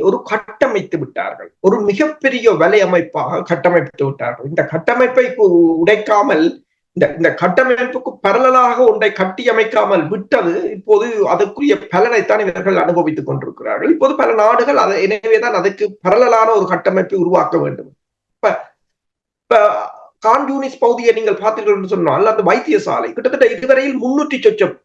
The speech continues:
அஹ், சடலங்களை எடுத்திருக்கிறார்கள். குழந்தைகளாக இருக்கலாம், வைத்தியர்கள் கூட பின்னால் கை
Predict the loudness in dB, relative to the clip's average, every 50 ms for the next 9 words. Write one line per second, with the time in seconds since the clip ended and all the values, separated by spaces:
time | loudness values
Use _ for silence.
0 | _ -2 0 2 2 2 2 2 0 0 0 0 0 0 0 2 2 2 2 2
1 | 2 2 2 4 2 2 0 -2 -4 -8 -10 -8 -8 -8 -8 -8 -8 -8 -10 -2
2 | 0 2 2 2 2 0 0 2 2 0 0 -2 -4 -4 -4 -2 0 0 0 0
3 | -2 -2 -2 0 2 2 2 2 2 0 0 0 2 2 2 0 0 -4 -8 _
4 | -8 -6 -2 0 0 0 0 0 0 -2